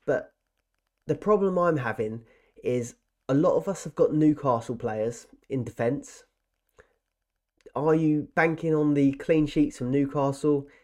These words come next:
or are you banking on Ju-, James Ward-Prowse scoring? Um, I don't always like to have players playing against each other. You can probably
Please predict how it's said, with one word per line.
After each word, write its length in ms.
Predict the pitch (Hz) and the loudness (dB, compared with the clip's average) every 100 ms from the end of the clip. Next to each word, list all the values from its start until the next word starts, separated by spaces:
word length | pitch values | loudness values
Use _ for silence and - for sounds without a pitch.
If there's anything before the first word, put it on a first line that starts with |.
| _ | _
or 280 | - 117 117 | -4 0 2
are 40 | |
you 120 | 127 131 | 0 0
banking 340 | 131 127 123 | 0 -2 -2
on 140 | 127 | -4
Ju-, 240 | 120 131 - | -4 -6 -4
James 280 | 139 123 120 | 0 0 0
Ward-Prowse 480 | 120 120 123 117 - | -6 -2 -2 -2 -6
scoring? 520 | - 131 120 113 104 _ _ _ _ | -2 2 2 2 -6 _ _ _ _
Um, 420 | 117 113 113 117 - | -4 -4 -4 -8 -12
I 80 | 117 | -12
don't 180 | 165 165 | -6 -2
always 300 | 139 156 143 | 2 2 2
like 260 | 147 151 - | -2 -2 -6
to 100 | 131 | -4
have 220 | 147 139 | -4 -4
players 300 | 156 139 135 | 0 2 0
playing 280 | - 143 147 | -2 -2 0
against 260 | 147 - | -2 -2
each 180 | 151 139 | -4 0
other. 260 | 147 160 156 | 2 2 0
You 80 | 143 | -4
can 160 | 139 147 | -8 -6
probably 480 | - 196 190 160 | -2 -2 -2 -6